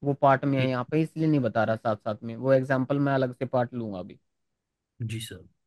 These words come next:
Speaker 1: अब बात आती है फ़ोर number, जो step आता है हमारा lucky name and mobile number का choose करना, उसको कैसे choose करेंगे। lucky name क्या है? न्यूमरोलॉजी के हिसाब से ऐसा नाम आपने चुनना है जिसका total number आपके मूलांक या भाग्यांक से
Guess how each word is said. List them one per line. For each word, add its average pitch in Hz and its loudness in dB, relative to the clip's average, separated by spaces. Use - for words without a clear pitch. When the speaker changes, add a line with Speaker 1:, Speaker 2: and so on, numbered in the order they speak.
Speaker 1:
अब 127 0
बात 147 6
आती 180 4
है 185 6
फ़ोर 147 2
number, 156 4
जो 160 0
step 127 -2
आता 127 2
है 139 6
हमारा 135 4
lucky 151 0
name 143 4
and 143 0
mobile 135 2
number 127 0
का 143 -4
choose 139 4
करना, 113 0
उसको 143 -4
कैसे 143 2
choose 123 -6
करेंगे। 107 -8
lucky 156 4
name 185 8
क्या 156 8
है? 143 6
न्यूमरोलॉजी 170 6
के 180 2
हिसाब 139 2
से 147 0
ऐसा 151 0
नाम 156 2
आपने 139 2
चुनना 127 0
है 135 4
जिसका 151 -2
total 165 4
number 143 6
आपके 139 2
मूलांक 151 2
या 165 4
भाग्यांक 123 -4
से 170 -2